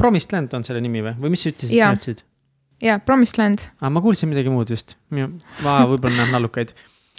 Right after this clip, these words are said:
Speaker 1: Äh, aga ma, kui ma siin juba lubate mul lahkesti, siis ma soovitaksin sulle sihukest raamatut nagu Sapiens. Võib-olla sa oled kindlasti
Speaker 2: Jaa, jaa,
Speaker 1: väga
Speaker 2: ma olen
Speaker 1: palju
Speaker 2: lugenud
Speaker 1: kuulnud
Speaker 2: seda,
Speaker 1: sellest.
Speaker 2: jaa.
Speaker 1: Aa, oled lugenud
Speaker 2: Mhm.
Speaker 1: ka suurepärane ülevaade ajaloost.
Speaker 2: Mhm.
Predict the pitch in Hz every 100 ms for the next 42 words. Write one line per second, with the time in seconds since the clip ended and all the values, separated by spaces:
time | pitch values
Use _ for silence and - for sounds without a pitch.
0 | - 143 165 185 185 269 254 - - 202
1 | 196 180 160 185 165 160 160 185 147 -
2 | 139 143 151 - 120 - 120 151 196 -
3 | 127 131 165 - 156 151 127 117 127 120
4 | 117 180 - 113 110 107 - _ _ _
5 | - 139 139 143 - 247 220 208 208 196
6 | 196 196 185 190 - - 190 196 196 123
7 | 123 143 143 139 101 131 147 139 120 160
8 | 131 113 117 120 117 104 107 117 107 101
9 | 104 - - 220 208 208